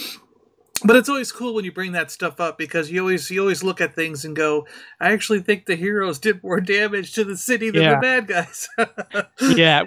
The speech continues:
Speaker 2: well, it's, you know, I think, you know, one of the things that, that's, that I've, I've gone for and that has been well received with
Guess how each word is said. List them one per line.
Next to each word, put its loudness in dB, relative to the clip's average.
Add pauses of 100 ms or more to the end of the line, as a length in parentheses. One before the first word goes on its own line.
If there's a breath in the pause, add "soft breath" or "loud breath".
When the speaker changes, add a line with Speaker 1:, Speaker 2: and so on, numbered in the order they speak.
Speaker 2:
well, 8
it's, 0 (100)
you -2
know, 8
I 6
think, 2
you -2
know, 4
one 6
of 8
the -10
things 0
that, 4
that's, -6
that 2
I've, 2
I've -8
gone 8
for 0
and 0
that 2
has 2
been 4
well 8
received 6
with 4